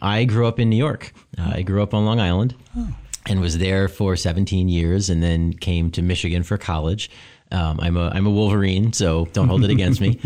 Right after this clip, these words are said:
Speaker 2: <laughs>
Speaker 1: Um,
Speaker 2: No
Speaker 1: but,
Speaker 2: worries.
Speaker 1: uh, came here for college, and then right out of college, uh, moved to Lansing. Uh, I, I really, I like the city. Um, I was working for a guy named Gary Peters at the time,
Speaker 2: Oh, right.
Speaker 1: who is now our U S senator, but he was in the
Speaker 2: <laughs> Right.
Speaker 1: state senate, um, and just got to know the city and just loved it.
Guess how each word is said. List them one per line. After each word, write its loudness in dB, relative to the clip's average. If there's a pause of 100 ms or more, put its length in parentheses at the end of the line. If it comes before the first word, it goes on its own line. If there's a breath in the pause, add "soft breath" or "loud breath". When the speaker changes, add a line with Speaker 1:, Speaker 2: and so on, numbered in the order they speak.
(120)
Speaker 2:
<laughs> -20
Speaker 1:
Um, 0
Speaker 2:
No 0
Speaker 1:
but, 0
Speaker 2:
worries. 0
Speaker 1:
uh, 0 (100)
came 2
here 2
for 0
college, 2
and 4
then 2
right 2
out 0
of -4
college, -2 (340 loud breath)
uh, -2
moved 0
to 2
Lansing. -2 (320 soft breath)
Uh, -2
I, 0
I 2
really, 2 (180)
I -4
like -2
the -4
city. 0
Um, -2
I -2
was 0
working 0
for -2
a 0
guy 0
named 2
Gary 0
Peters 0
at -2
the -2
time, 2
Speaker 2:
Oh, 2
right. 2
Speaker 1:
who 2
is 0
now 0
our 2
U 2
S 0
senator, 2
but -2
he 2
was 0
in -2
the 2
Speaker 2:
<laughs> -
Right. 0
Speaker 1:
state -2
senate, 0 (420 loud breath)
um, -2
and 2
just -2
got 2
to 2
know 4
the 0
city -4
and 2
just 0
loved 2
it. -8